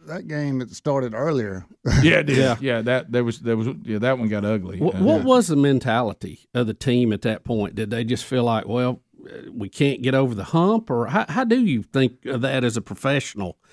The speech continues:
Speaker 3: at the highest level?
Speaker 1: I, I think we were, we were good until maybe the first turnover we have in the game. You know, uh,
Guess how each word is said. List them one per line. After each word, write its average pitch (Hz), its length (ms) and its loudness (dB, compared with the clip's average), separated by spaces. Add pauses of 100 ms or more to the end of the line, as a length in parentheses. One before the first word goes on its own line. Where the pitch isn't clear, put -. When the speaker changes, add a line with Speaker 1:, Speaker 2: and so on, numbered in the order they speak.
(140)
Speaker 3:
at 117 140 0
the 101 80 -4
highest 110 360 0
level? 95 360 -6 (200)
Speaker 1:
I, 165 200 -2 (120)
I 160 140 -2
think 180 300 2
we 170 60 4
were, 160 220 4
we 160 180 4
were 156 140 0
good 165 560 2
until 147 560 2
maybe 143 280 0
the 123 80 -4
first 151 340 -4
turnover 156 400 0
we 147 140 0
have 156 340 -2
in 147 60 -2
the 143 80 -2
game. 151 500 -4
You 131 100 0
know, 135 300 2
uh, 113 560 -2